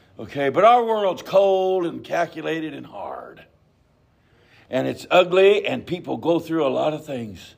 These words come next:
Children suffer. Come on, somebody. Children suffer. Men suffer.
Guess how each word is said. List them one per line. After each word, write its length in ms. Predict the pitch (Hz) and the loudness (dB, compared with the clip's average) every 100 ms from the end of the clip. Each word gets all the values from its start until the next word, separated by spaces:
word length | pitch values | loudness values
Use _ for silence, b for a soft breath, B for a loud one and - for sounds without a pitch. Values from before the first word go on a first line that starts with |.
| _ _ b b b b b b | _ _ b b b b b b
Children 520 | - 165 175 165 165 | 2 6 6 4 -2
suffer. 440 | 160 180 180 175 | 2 4 6 4
Come 200 | 180 165 | -4 0
on, 180 | 185 196 | 0 0
somebody. 460 | - 113 95 92 - - - - - - - - B B B B - | -4 -10 -10 -14 -16 -20 -20 -20 -20 -20 -20 -20 B B B B -14
Children 580 | - 175 190 185 185 175 | 4 8 8 6 2 -4
suffer. 540 | - 190 190 202 220 - _ _ - - _ b b b b - | 4 4 4 -4 -12 -16 _ _ -20 -20 _ b b b b -10
Men 500 | 127 247 196 233 180 | 0 4 4 2 -2
suffer. 640 | - 202 196 - 233 | 2 2 2 0 -4